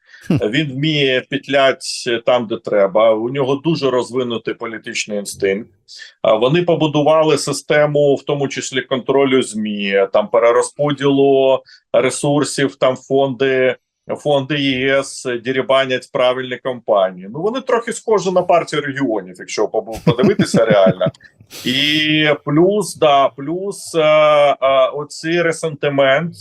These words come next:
Speaker 2: е, він присутній в Угорщині. Я особисто в Будапешті бачив, е, в ресторанах бачив,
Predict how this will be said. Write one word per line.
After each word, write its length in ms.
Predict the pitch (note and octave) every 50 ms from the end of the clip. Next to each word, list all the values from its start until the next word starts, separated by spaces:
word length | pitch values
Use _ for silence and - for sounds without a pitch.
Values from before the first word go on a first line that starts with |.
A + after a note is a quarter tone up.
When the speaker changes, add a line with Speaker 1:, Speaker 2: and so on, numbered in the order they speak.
| - D3+
Speaker 2:
е, 260 | C#3 C3+ C3+ C3 - C#3
він 100 | C#3+ C3+
присутній 540 | - F#3 F3 - - G#3+ F#3 - C#3 A#2+
в 80 | A2 G#2
Угорщині. 640 | G2+ F2+ F#2 G2 F#2+ - - - - F2+ F#2 F#2+ F#2+ F#2+
Я 220 | B2 C#3 D3 D3
особисто 580 | C#3+ - - D3+ C#3 A#2+ D3 - - - C3+ A#2+
в 80 | G#2+ G2+
Будапешті 540 | B2 A#2+ B2 A#2+ - B2+ A#2+ B2 - -
бачив, 440 | A#2+ G#2 A#2 A#2 A2 - - A#2 A2 - _ _ - - - _ _ _ - -
е, 120 | - -
в 80 | G#2+ G#2+
ресторанах 600 | B2+ B2 - - C#3+ C#3 C#3+ C3+ B2+ A2+ A2 G2+ -
бачив, 460 | - A#2 A#2+ A2+ G#2+ - - A#2+ G#2+